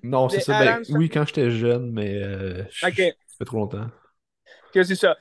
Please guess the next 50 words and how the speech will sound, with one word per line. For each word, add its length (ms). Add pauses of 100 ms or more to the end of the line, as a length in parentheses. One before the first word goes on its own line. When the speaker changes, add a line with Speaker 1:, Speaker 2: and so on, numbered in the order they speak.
(260)
Speaker 2:
Parce 180
que 80
les, 260
les, 480
les 160
deux 180
films, 440
dans 100
le 60
fond, 260
qu'on, 360
qu'on 200
connaît, 320
là, 100 (160)
je 160
sais 140
qu'il 100
y 40
en 100
a 20
eu 160
un 100
troisième, 600
là, 320
au 80
début 220
des 180
années 120
deux 180
mille, 280 (500)
mais 300
je 140
l'ai 80
jamais 260
vu, 220
puis 120
ça, 280
ça 140
a 20
l'air 180
plate, 220
c'est 80
même 100
pas 100
les 120
mêmes 180
acteurs. 400 (720)
Mais, 440
euh, 320
les, 360